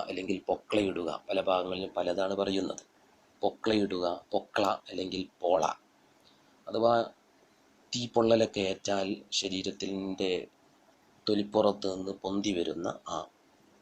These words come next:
സംഗതി, അതാണ് പോള അല്ലെങ്കിൽ പൊക്ല. ഈ പൊക്ലയുണ്ടായിരുന്നു, പക്ഷെ ആ പൊക്ല പൊക്ലയായിട്ട്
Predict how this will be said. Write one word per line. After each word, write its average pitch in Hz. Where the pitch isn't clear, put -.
സംഗതി, 76
അതാണ് 92
പോള 101
അല്ലെങ്കിൽ 92
പൊക്ല. -
ഈ 185
പൊക്ലയുണ്ടായിരുന്നു, 165
പക്ഷെ 135
ആ -
പൊക്ല 165
പൊക്ലയായിട്ട് 180